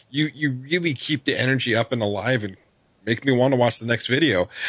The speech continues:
Um, but you have hacking, cloud engineering, Python, you know, different scripting. And, uh, I really think it's a great,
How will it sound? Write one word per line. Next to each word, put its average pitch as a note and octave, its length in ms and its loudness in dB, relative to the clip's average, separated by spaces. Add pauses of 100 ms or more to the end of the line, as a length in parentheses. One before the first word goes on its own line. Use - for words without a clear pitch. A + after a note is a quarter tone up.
(200)
Um, A#2+ 240 2
but C3 140 -2
you C#3+ 100 2
have C3 180 0
hacking, D3 480 -2
cloud C#3+ 300 0
engineering, A2 540 -2
Python, A#2 720 -2
you A#2 60 -10
know, A2 140 2
different A#2+ 320 -10
scripting. G#2+ 600 -2 (480)
And, A#2+ 280 2
uh, A2 280 0
I - 80 -2
really C#3 260 2
think C3+ 160 0
it's A#2+ 100 0
a A#2+ 60 0
great, B2+ 340 0